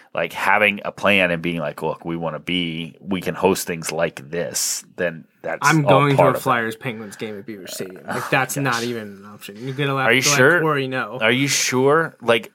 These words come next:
Speaker 1: Beaver,
Speaker 2: Is it?
Speaker 1: like,
Speaker 2: Corey's
Speaker 1: Fly-
Speaker 2: a huge Flyers fan, right?
Speaker 1: No, he's a huge Penguins
Speaker 2: He's a,
Speaker 1: fan.
Speaker 2: that's right. He's a huge Penguins
Speaker 1: Yes.
Speaker 2: fan. That's right.
Speaker 1: He's a Penguins fan,
Speaker 2: Yeah.
Speaker 1: Yankees fan.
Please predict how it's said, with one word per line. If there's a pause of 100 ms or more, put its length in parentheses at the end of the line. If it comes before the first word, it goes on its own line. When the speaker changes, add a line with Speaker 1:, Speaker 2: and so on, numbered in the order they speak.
Speaker 1:
Beaver,
Speaker 2:
Is
it? (640)
Speaker 1:
like,
Speaker 2:
Corey's
Speaker 1:
Fly-
Speaker 2:
a
huge
Flyers
fan,
right?
Speaker 1:
No,
he's
a
huge
Penguins
Speaker 2:
He's
a,
Speaker 1:
fan.
Speaker 2:
that's
right.
He's
a
huge
Penguins
Speaker 1:
Yes.
Speaker 2:
fan.
That's
right.
Speaker 1:
He's
a
Penguins
fan,
Speaker 2:
Yeah.
Speaker 1:
Yankees
fan.